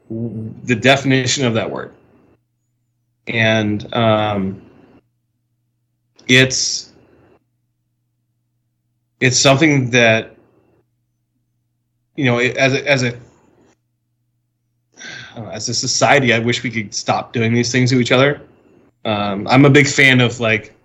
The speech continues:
shooting people in the face. Like, I see you, you see me, I get the step on you, and, and I can kill you before you kill me, and, and, like, there's a respect in a, in a warfare level of that that is important.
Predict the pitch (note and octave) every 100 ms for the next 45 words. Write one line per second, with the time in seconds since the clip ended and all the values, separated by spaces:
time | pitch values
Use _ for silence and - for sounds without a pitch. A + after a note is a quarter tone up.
0 | _ _ _ _ - - C#3+ B2+ F3 B2+
1 | A2+ A2+ C3 B2+ - - _ - A#2 G#2+
2 | B2 C3 - C#3 C#3 C3+ B2+ C3 - C3+
3 | B2 C3 B2+ B2+ - - - _ _ _
4 | - A#2+ B2 A#2+ - C#3+ B2 B2+ A#2 A#2+
5 | A#2+ A#2 A2+ A2 G#2+ A#2 C3+ B2+ C#3 C3
6 | C3 A#2 - C#3+ C3 C3 C3+ B2 B2+ A#2+
7 | A#2 A#2 A2 A2 A2 A#2 G#2 - - B2+
8 | A#2+ - - _ - A#2 A2+ A2+ G#2+ A2+
9 | B2+ B2 C3 A#2 A#2 A#2 A2 A2 G#2+ G#2+
10 | - _ - A#2+ A2+ A2 A2 A2+ E3 E3
11 | A2+